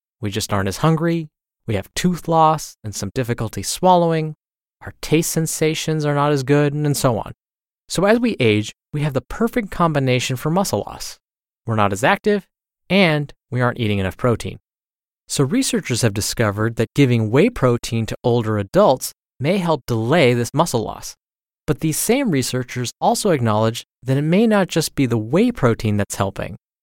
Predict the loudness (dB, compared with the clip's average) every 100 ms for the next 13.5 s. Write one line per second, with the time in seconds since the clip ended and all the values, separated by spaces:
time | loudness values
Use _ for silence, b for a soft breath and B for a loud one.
0 | _ -6 -2 0 0 2 0 -2 -4 -2
1 | -2 -2 0 -2 -2 -4 0 0 0 -4
2 | -4 -4 -4 2 2 2 -2 -10 _ _
3 | _ _ _ _ 0 4 4 2 0 2
4 | 4 2 0 -2 0 -2 -4 -2 0 2
5 | 2 0 0 -4 -4 -2 0 0 -2 -8
6 | -16 _ _ _ _ -2 2 2 4 4
7 | 2 0 0 2 2 2 2 0 0 -2
8 | -2 0 2 2 -2 -14 _ _ _ _
9 | _ -2 0 2 2 2 2 2 0 -2
10 | 0 -2 -2 0 0 0 -2 -2 2 2
11 | 2 0 0 0 0 0 2 0 0 -4
12 | -4 -2 -2 -4 0 2 4 2 0 -2
13 | -4 -4 -6 -8 -12